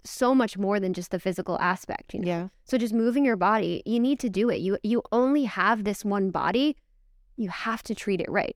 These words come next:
Speaker 2: Yeah.
Speaker 1: You know, you don't have to be on one hundred percent of the time, but if you wanna live a long and fulfilling life, movement has to be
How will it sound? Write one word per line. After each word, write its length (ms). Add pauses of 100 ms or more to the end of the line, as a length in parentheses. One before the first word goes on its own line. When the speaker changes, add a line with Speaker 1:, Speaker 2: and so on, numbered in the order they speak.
Speaker 2:
Yeah. 320
Speaker 1:
You 100
know, 100
you 140
don't 140
have 100
to 80
be 120
on 160
one 100
hundred 220
percent 260
of 60
the 60
time, 240
but 180
if 280
you 100
wanna 300
live 320
a 100
long 280
and 100
fulfilling 400
life, 280 (420)
movement 520
has 320
to 80
be 380